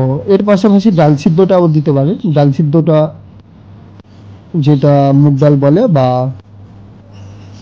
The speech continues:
চৈত্য কড়াইও দিতে পারেন সিদ্ধ করে, তাতে এদের বাচ্চার হেলথও ভালো হয়। তো এরকমভাবে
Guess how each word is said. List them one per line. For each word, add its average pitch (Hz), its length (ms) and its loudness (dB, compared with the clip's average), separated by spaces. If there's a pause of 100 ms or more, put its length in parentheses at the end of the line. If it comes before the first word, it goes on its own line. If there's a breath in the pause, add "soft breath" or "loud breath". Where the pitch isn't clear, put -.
(140)
চৈত্য 170 280 0 (140)
কড়াইও 160 440 2
দিতে 147 220 0
পারেন 143 180 -2 (100)
সিদ্ধ 139 160 -2 (120)
করে, 143 140 -2 (200)
তাতে 131 220 -2 (160)
এদের 139 240 0 (440)
বাচ্চার 143 360 0
হেলথও 139 320 0
ভালো 131 180 -2
হয়। 165 120 -4 (1080 loud breath)
তো 160 80 0 (1120)
এরকমভাবে 202 440 2